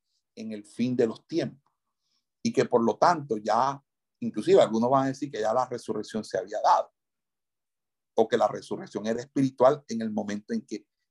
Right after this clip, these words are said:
ellos creyeron. Pero desde su punto de vista, no sería tanto el tiempo del futuro lo que se ha hecho para ellos en realidad actual, cuando la existencia del futuro, en pocas palabras,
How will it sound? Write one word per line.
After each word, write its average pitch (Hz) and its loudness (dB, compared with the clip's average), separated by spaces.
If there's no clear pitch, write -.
ellos 107 0
creyeron. - 2
Pero 113 4
desde 110 -6
su - -8
punto 135 4
de 156 10
vista, 156 4
no 113 2
sería 147 4
tanto 143 -4
el 117 -10
tiempo 185 -2
del 101 -10
futuro 107 -2
lo 113 2
que 104 -4
se - -4
ha - 6
hecho 180 4
para 98 -2
ellos 110 -6
en 113 -12
realidad 98 -4
actual, 98 -2
cuando 113 2
la 104 -2
existencia - 0
del 101 -4
futuro, 98 -8
en - -18
pocas - -6
palabras, 127 6